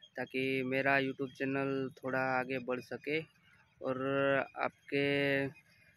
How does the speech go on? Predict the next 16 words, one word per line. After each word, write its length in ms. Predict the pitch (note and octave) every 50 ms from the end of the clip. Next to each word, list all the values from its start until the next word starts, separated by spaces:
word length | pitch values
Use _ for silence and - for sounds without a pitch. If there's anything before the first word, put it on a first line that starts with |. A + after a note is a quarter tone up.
| - -
प्यार 200 | B2+ B2+ C3+ C3+
की 140 | C#3 - C3+
वजह 240 | C3+ C3+ C3 C3+ C3
से 200 | - - C#3 C3+
मेरा 260 | C3 C3 C3 C3 C3
चैनल 380 | B2+ - C3 C3 C3 C3 C3 C3 B2+
भी 80 | C3 C3
आगे 260 | C3 C3 B2+ C3 C3
बढ़ेगा। 440 | B2 C3 B2+ C3+ C3+ C3 C3+ C3 C3 C3 C3 - _ - - - - - -
आप 120 | C3 B2+ -
सभी 360 | - - C3 B2+ D3 D3 C#3+ C#3
वर्ष 340 | C3+ C#3+ C#3 C3 - - - -
मेरा 220 | C3 C3+ C3 C3 C3
चैनल 380 | B2 - C3+ C3 C#3 C#3+ C#3 C3
देखते 300 | C3+ C3+ - - - C#3
हो, 180 | C#3 C#3 C#3